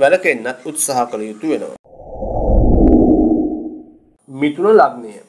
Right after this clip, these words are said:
පවතින ග්‍රහ තත්ත්වය අනුව සතිය ආරම්භයේදී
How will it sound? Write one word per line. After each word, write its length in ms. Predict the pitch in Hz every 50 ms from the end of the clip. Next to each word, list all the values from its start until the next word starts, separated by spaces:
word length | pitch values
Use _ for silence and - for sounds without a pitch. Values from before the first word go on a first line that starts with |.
| _ _ _
පවතින 480 | - 120 127 151 180 180 185 214 220 233 - -
ග්‍රහ 180 | 135 135 131 165 170 165 165
තත්ත්වය 340 | 156 151 156 - 151 147 135 113 110
අනුව 260 | 110 113 120 143 185 220 226 196 139 - - - - - - -
සතිය 340 | 139 - - - 165 160 - - 120 151
ආරම්භයේදී 800 | 165 165 156 143 139 131 123 123 120 117 117 123 151 196 208